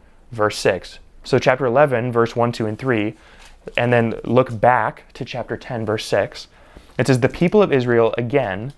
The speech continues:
did what was evil in the sight of the Lord, and they served the Baals and the Ashtaroth, the gods of Syria, the gods of Sidon, the gods of Moab, the gods of the Ammonites, and the gods of the Philistines." And notice this, "And they forsook the Lord and did not serve him."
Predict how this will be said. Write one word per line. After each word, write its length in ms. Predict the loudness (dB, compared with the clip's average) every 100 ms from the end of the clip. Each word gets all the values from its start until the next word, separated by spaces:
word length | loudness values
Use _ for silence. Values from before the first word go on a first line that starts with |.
| -20 _ _
did 140 | 2 4
what 140 | 4
was 180 | 4 0
evil 340 | 0 2 2
in 100 | 0
the 80 | -2
sight 180 | 2 2
of 80 | 4
the 80 |
Lord, 400 | 2 0 -2 -4 -6
and 140 | -4
they 80 | -4
served 280 | 0 2 2
the 60 |
Baals 300 | 0 2 0
and 80 | 0
the 80 | -4
Ashtaroth, 560 | -4 -2 0 0 -2
the 80 | -8
gods 300 | 0 0 0
of 80 | -6
Syria, 420 | -6 -2 0 0
the 80 | 0
gods 220 | -2 -4
of 100 | -4
Sidon, 420 | 0 0 2 -2
the 60 | -4
gods 240 | -2 -4
of 120 | -4 -4
Moab, 340 | 0 0 -2
the 80 | -4
gods 200 | -4 -4
of 60 |
the 100 | -8
Ammonites, 480 | -6 -6 -6 -8 -10 -20 -20 -18 -2
and 180 | 0 4
the 40 |
gods 200 | 4 2
of 40 |
the 100 | 0
Philistines." 600 | -2 -4 -6 -12 -14 -14 -18 -20 -20 -10
And 100 | 0
notice 260 | 4 4 4
this, 380 | 0 -2 -6 -16 -20 -20 -20 -4
"And 120 | 2
they 140 | 4 4
forsook 920 | 4 0 0 0 4 4 2 -8 -20 -10 -2
the 100 | 2
Lord 480 | 4 4 2 -2 -10 -20 -20 -12
and 160 | -4
did 160 | -2 -2
not 220 | -4 -6
serve 280 | -8 -8 -8
him." 200 | -12